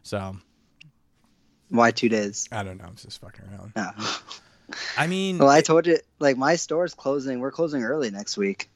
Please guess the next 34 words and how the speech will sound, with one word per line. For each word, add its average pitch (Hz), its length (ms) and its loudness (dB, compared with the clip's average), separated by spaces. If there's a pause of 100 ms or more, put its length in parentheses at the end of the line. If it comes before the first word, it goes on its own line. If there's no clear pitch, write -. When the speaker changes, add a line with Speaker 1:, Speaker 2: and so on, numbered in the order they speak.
(160)
Speaker 2:
starting 120 380 6 (100)
tomorrow. 117 380 6 (180)
Speaker 1:
What 180 160 4
Speaker 2:
So. - 40 2
Speaker 1:
time? 156 240 -2 (560)
'Cause 117 120 -6
Dana 156 160 -2
and 156 80 -2
I 151 60 -2
were 135 120 -4
gonna 127 180 -4
come 123 160 -6
out. 120 220 -4 (840)
Speaker 2:
We 117 180 4
close 117 760 6
six - 1000 4
or 131 80 2
six - 260 -2
thirty 147 400 2 (380)
instead 120 300 4
of 113 200 2
eight 123 380 8
or 127 80 2
something 131 260 0
like 127 140 4
that. 131 240 6 (1200)
Speaker 1:
See, 156 340 0
we 143 200 -2
were, 180 160 0
Da-, 120 440 -6
Da-, 139 340 -6 (100)
Dana 135 240 -2
said 117 400 -4 (200)
the, 110 500 -4